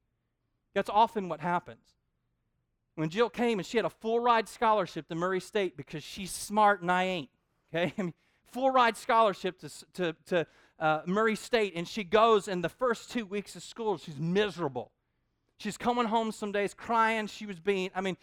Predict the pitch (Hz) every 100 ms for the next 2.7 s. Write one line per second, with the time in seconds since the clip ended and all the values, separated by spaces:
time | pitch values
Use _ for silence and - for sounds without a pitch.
0 | _ - 254 233 208 - 233 - 233 202
1 | 180 185 196 208 - 190 - 165 180 185
2 | 175 160 - 202 196 190